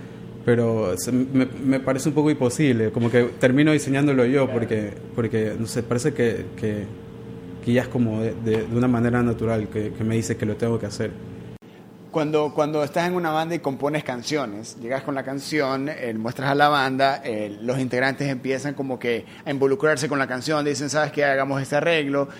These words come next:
Speaker 2: cambiemos esta parte, agreguemos esto, saquemos esto", y termina haciendo la canción. Como ilustrador, pasa por ese mismo proceso las portadas, cuando tú llegas con la banda, "Chicos, esta es la portada de la banda", y, y entra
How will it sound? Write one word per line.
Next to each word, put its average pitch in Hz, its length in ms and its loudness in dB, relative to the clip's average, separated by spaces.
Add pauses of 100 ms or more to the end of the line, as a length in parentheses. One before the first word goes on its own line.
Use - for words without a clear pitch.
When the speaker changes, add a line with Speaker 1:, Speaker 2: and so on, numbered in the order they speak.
(140)
Speaker 2:
cambiemos 147 440 0
esta 135 240 -2
parte, 139 500 2 (320)
agreguemos 139 540 2
esto, 147 180 0
saquemos 131 460 -4
esto", 131 360 -4 (540)
y 123 100 -6
termina 120 380 -4
haciendo 107 260 -6
la 95 100 -12
canción. 85 360 -14 (1080)
Como 160 280 0
ilustrador, 156 800 4 (200)
pasa 180 400 2
por 151 140 2
ese 160 220 2
mismo 160 240 -2
proceso 147 420 -2
las 143 200 0
portadas, 139 420 -2
cuando 135 160 -6
tú 147 60 -4
llegas 143 120 0
con 151 100 -2
la 147 80 2
banda, 147 240 2
"Chicos, 170 300 0
esta 165 140 0
es - 20 2
la 151 100 6
portada 139 260 4
de 143 60 4
la 139 120 6
banda", 139 280 2
y, 123 400 -4
y 127 140 -4
entra 131 460 -2